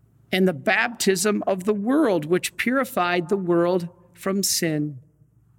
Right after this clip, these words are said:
It's very powerful. The family of Noah is saved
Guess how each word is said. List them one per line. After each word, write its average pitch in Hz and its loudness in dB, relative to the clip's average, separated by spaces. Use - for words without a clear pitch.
It's 185 2
very 247 2
powerful. 226 -2
The 175 2
family 277 2
of 185 0
Noah 214 2
is 202 4
saved 208 2